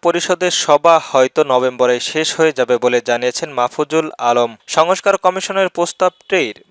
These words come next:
মাধ্যমে তেইশটি আশু করণীয় ছিল, যা এই সংস্কারের সরকারের সমবয়সীর মাধ্যমে করা সম্ভব। মন্ত্রণালয়ের পর্যালোচনা করে তেরোটি প্রস্তাব বাস্তবায়নের উদ্যোগ নিয়েছে, এটা শীঘ্রই আপনারা দেখতে পারবেন। এটা যে খুব বড় কিছু এমন নয়,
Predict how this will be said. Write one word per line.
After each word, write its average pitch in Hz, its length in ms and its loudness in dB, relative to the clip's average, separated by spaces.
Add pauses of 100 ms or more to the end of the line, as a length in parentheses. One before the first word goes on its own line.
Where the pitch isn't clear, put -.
(100)
মাধ্যমে 139 360 -2 (140)
তেইশটি 156 420 -4 (280)
আশু 151 200 0 (100)
করণীয় 120 400 0
ছিল, 120 140 -2 (280)
যা 135 100 4 (140)
এই 123 80 -8 (100)
সংস্কারের 135 580 0 (240)
সরকারের 147 520 2
সমবয়সীর 127 680 2
মাধ্যমে 139 400 -4
করা 123 220 4
সম্ভব। 120 280 2 (140)
মন্ত্রণালয়ের 120 600 -2 (120)
পর্যালোচনা 123 760 -2
করে 139 140 0 (120)
তেরোটি 156 420 -2
প্রস্তাব 175 300 0 (120)
বাস্তবায়নের 143 540 0 (120)
উদ্যোগ 135 320 -4
নিয়েছে, 120 280 -6 (300)
এটা 135 140 0 (120)
শীঘ্রই 151 400 -2 (100)
আপনারা 139 280 0 (140)
দেখতে - 240 -6
পারবেন। 120 280 0 (180)
এটা 175 220 2
যে 196 140 0
খুব 190 100 2 (160)
বড় 160 160 6 (120)
কিছু 147 220 -6 (180)
এমন 139 180 0 (100)
নয়, 117 140 -2